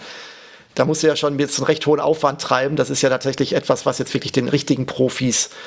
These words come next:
vorbehalten ist, meiner Meinung nach. Ähm, also hydraulisch ist halt, wenn du extrem hohe Masse hast. Also angenommen, also in, ähm,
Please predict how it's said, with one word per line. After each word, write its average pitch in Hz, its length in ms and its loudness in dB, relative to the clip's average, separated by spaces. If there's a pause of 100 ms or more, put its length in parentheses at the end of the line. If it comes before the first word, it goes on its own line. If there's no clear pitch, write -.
(140)
vorbehalten 127 720 -2
ist, 131 180 -2
meiner 123 220 0
Meinung 123 260 -2
nach. 131 260 0 (640)
Ähm, 139 300 2
also 143 480 0
hydraulisch 135 460 2
ist 170 160 0
halt, 156 180 2
wenn 147 120 0
du 139 320 0
extrem 143 480 0
hohe 139 180 2
Masse 151 340 0
hast. 110 220 -4
Also 127 220 2
angenommen, 147 500 0
also 131 320 0 (180)
in, 135 200 2
ähm, 123 300 0